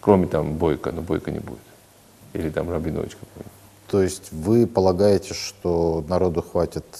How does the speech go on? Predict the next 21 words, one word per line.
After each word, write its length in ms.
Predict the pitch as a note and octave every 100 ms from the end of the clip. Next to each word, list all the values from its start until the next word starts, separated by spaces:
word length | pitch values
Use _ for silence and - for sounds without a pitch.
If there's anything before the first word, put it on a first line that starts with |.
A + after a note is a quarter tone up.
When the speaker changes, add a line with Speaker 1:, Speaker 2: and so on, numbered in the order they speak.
| - D#2+
Speaker 2:
э, 460 | D2+ D2+ D2+ D2 - - - - - - - - - - -
Speaker 1:
Ну, 80 | G#2+
не, 140 | A2+
это 320 | - A2 F#2+
инстинкт 440 | F#2+ - A2 A2+ -
самосохранения. 960 | E2+ F2 - - E2+ E2 D#2+ D#2 B1+
Не 240 | C#2+ E2 F2
может 340 | G2 F2 - - - -
народ, 400 | E2 E2+ E2+ D2
который 580 | - - E2 D2+ D2 - - -
видел 420 | F2+ F#2 D#2 C#2+
несколько 480 | E2 E2+ - - E2
лет 260 | D#2+ C#2+
вот 220 | C#2 D2+ F2+
это 240 | E2+ C2+
лжи 680 | C2 D#2 E2 D#2+ F2+ G2 F2+
постоянно, 560 | - - - - - - - - - -
цинизма, 680 | - A#2 A2 G#2+ F2 E2 -
надсмехательства, 1040 | E2+ F#2 - G#2 G2+ G2 - - - D2
коллективного 760 | C#2+ - F#2 E2+ - F#2 E2+ D#2
там, 220 | E2 D#2+